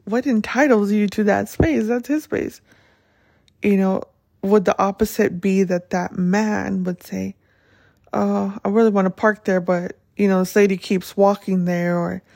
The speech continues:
it was just such a small thing, but it made such a huge, um, it, it's always, I mean, this has been, this has gone on for years.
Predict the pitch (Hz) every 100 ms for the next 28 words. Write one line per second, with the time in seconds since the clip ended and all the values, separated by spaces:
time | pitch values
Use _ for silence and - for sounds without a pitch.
0 | _ _ _ _ _ _ _ _ _ 233
1 | 226 233 262 - 294 302 - 226 - 196
2 | 196 214 220 - 208 196 214 269 - _
3 | _ _ _ _ _ _ _ _ _ _
4 | _ - 185 _ _ _ _ _ - 208
5 | 190 190 190 202 208 214 196 - - 226
6 | 226 214 185 - 202 208 214 220 214 190
7 | - - - _ _ _ _ - 156 180
8 | - - _ _ _ _ _ _ _ -
9 | 180 - 190 208 233 285 - - - 196
10 | 160 185 185 226 254 202 196 185 196 -
11 | - 208 247 208 190 185 - 202 175 170
12 | 196 302 233